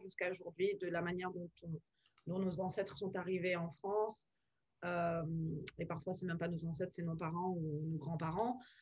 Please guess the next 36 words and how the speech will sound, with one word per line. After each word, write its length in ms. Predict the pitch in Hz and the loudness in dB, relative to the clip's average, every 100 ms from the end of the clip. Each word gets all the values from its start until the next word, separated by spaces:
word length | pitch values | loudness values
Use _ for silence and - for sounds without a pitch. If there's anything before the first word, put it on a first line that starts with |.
| - _ - | -20 _ 2
Euh, 320 | 185 175 170 175 170 165 | 4 4 2 2 0 -2
donc, 260 | 185 196 190 | 0 2 4
de 100 | 196 | 4
lire, 400 | 196 214 247 233 | 4 6 4 4
euh, 840 | 190 180 175 170 170 165 165 165 151 - _ _ _ _ - - - - | 4 4 4 2 2 2 0 0 -2 -6 _ _ _ _ -20 -20 -20 -8
nos, 320 | 196 196 214 214 214 | 0 4 4 4 6
nos 100 | 214 | 6
écrivains, 600 | 214 208 - 202 196 202 | 6 4 4 2 2 0
enfin, 180 | 202 180 | 0 -2
des 180 | 175 185 | 0 -2
écrivains 500 | 185 196 185 190 190 | 0 0 2 2 2
africains, 680 | 185 185 202 196 185 185 196 202 | 0 -2 -4 -4 -2 0 0 0
des, 120 | 170 | -2
des 160 | 156 165 | -2 -4
sociologues 580 | 185 180 185 180 180 | -4 -6 -2 -2 0
africains, 680 | 175 170 175 175 175 175 185 - - | -2 -2 -6 -4 -4 -2 -4 -8 -8
euh, 640 | 175 170 165 160 160 160 151 - | -6 -4 -2 -2 -2 -4 -6 -8
et 160 | 175 180 | -4 -2
entre 340 | 180 185 - | 0 -2 0
les 120 | 190 175 | 0 2
deux, 320 | 175 180 190 | 0 2 2
enfin, 300 | 185 175 165 | 2 -2 -4
qui 120 | - | -6
sont 200 | 165 175 | -12 -12
français 340 | - 185 - 185 | -6 -6 2 2
et 40 | |
d'origine, 400 | 175 160 170 185 | 4 -2 -2 -2
parce 140 | 175 - | -2 -4
que 100 | 185 | -8
du 100 | 185 | -6
coup, 80 | |
ça 160 | 190 175 | -4 -4
te 60 | - | -2
permet 260 | 180 185 | -2 0
vraiment 280 | 175 180 185 | -2 -2 -2
de, 220 | 180 170 | 0 -2